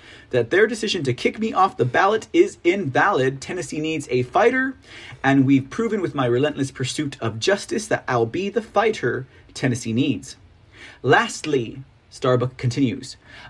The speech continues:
"I want to make clear that when I say we won, I mean you, me, my family, justice,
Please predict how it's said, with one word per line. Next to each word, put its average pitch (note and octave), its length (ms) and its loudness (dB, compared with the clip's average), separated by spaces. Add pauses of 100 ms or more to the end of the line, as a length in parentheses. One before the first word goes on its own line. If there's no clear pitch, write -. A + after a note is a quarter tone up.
"I C#3 140 4
want A3+ 240 0
to A3+ 100 -4
make A3 220 -2
clear G3+ 320 6
that D#3+ 240 0
when D3 180 2
I F3+ 220 0
say F#3+ 380 2
we D#3 300 -2
won, A#2+ 440 0
I F3 240 2
mean C#3+ 460 0
you, G#3+ 640 -2
me, A3 480 0
my B2+ 180 0
family, G#3 680 0
justice, F#3+ 600 -2